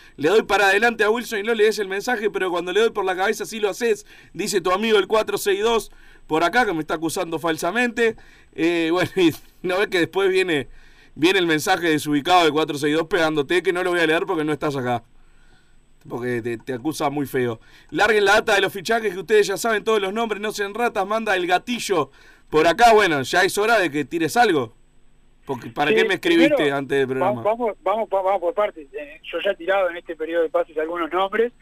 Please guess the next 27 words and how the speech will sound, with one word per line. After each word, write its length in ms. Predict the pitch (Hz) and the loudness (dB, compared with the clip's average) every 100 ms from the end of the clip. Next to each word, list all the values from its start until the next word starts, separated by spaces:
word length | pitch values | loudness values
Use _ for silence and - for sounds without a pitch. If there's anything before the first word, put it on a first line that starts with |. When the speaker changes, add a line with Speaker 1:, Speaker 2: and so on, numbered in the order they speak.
| - - - | -20 -20 -14
Speaker 2:
y 60 | |
algunas 220 | 151 170 | -12 -10
confirmaciones. 720 | 160 139 151 151 175 196 220 262 _ _ _ _ _ | -12 -12 -12 -8 -4 -4 -4 -8 _ _ _ _ _
Massa, 480 | 180 196 196 190 196 _ - | -2 -2 -2 -4 -4 _ -18
que 60 | 147 | -14
yo 120 | 170 | -12
me 60 | |
entero 220 | 185 202 190 | -6 -4 -2
después 280 | 151 202 | -4 -6
de 60 | 160 | -6
estas 160 | 156 - | -10 -10
cosas, 320 | 175 165 165 | -8 -8 -10
pero 160 | 156 156 | -12 -6
Massa 400 | 196 185 208 262 - - - | -4 -2 -2 -4 -10 -20 -20
se 60 | |
entera 280 | - 190 190 | -14 -6 -2
de 120 | 170 | 0
nombres, 360 | 170 202 202 170 _ | 0 -2 -4 -10 _
le, 240 | 147 156 175 | -12 -8 -6
le 100 | 175 | -2
digo 160 | 175 | 0
a 40 | 175 | 0
la 80 | 160 | 0
audiencia, 480 | 170 214 - 254 262 - _ _ - | -2 -6 -4 -4 -4 -14 _ _ -6
no 120 | 214 | -2
los 180 | 240 180 | 0 -2
dice, 440 | 233 254 - 277 | -6 -6 -4 -6